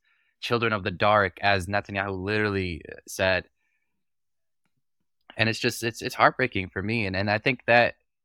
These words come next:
that is where I do have to kind of come in with my art, right? And where I do, where I do need to find some way to make this, uh,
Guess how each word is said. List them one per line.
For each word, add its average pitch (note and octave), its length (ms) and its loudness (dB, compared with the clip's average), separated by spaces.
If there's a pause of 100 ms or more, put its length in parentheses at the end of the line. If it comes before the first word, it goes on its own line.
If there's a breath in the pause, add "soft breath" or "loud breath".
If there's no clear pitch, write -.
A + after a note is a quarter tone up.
(340)
that A#2 160 4
is G#2+ 140 -2
where G#2+ 240 4
I G#2+ 100 6
do G#2+ 260 -2
have A#2+ 260 2
to C3 100 -4
kind B2+ 240 -2
of B2 100 -10
come A#2+ 200 -2
in C3 100 0
with G#2+ 160 -6
my F#2 140 -4
art, F2 300 -4
right? F#2+ 220 -2
And F#2 200 -8
where G2+ 100 0
I G2+ 80 2
do, A2+ 220 -10
where G2+ 200 -2
I G2+ 80 2
do A#2 200 -6
need A2+ 140 -6
to G2+ 80 -6
find G2+ 300 0
some F#2+ 240 -10
way G2 160 0
to F2+ 80 -4
make F#2 220 -6
this, - 380 -8
uh, C2+ 300 0